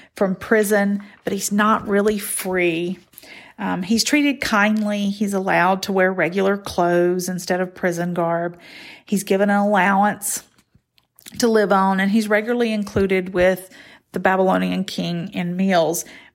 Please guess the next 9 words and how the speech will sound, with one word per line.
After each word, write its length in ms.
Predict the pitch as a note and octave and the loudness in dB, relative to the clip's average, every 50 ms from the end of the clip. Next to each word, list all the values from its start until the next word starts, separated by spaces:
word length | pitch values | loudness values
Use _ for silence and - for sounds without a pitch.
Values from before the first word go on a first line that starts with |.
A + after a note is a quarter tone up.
| _ G3 | _ 0
but 300 | G3 E3 - - - - | 2 2 0 -2 -10 -18
he's 220 | - - G#3+ G3 G#3 | -6 -4 -4 -2 0
never 240 | G#3 G3 G#3 A3+ A3+ | 0 0 0 2 0
allowed 360 | A3 A3 G#3+ G#3 G3+ G3+ G3 | 2 2 4 4 2 2 0
to 60 | G#3 | 0
go 160 | G3 F#3+ F3 | 0 0 -2
home 640 | F3+ - - - - - - C#2 - - G3 G3+ - _ _ _ _ _ - | -2 0 0 0 0 0 -2 -4 -4 -8 -10 -10 -12 _ _ _ _ _ -8
to 120 | - F#3+ | -8 -6
Jerusalem. 880 | F#3 G3 F3+ E3 E3+ E3 - - - G3 F2+ D#2+ - - F#3+ F#3 - | -4 -4 -2 -2 -2 -2 -2 -4 -4 -6 -6 -8 -8 -10 -12 -14 -16